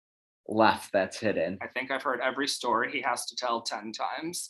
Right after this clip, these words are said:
Speaker 1: Yeah, but, like, they all don't know
Speaker 2: Yeah.
Speaker 1: everything.
Speaker 2: Okay.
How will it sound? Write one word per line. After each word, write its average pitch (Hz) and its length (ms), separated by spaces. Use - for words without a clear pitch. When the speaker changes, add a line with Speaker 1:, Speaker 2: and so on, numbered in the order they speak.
Speaker 1:
Yeah, 151 180
but, 117 120
like, 113 220
they 117 180
all 95 240
don't 87 260
know 82 360
Speaker 2:
Yeah. 101 460
Speaker 1:
everything. - 640
Speaker 2:
Okay. 190 400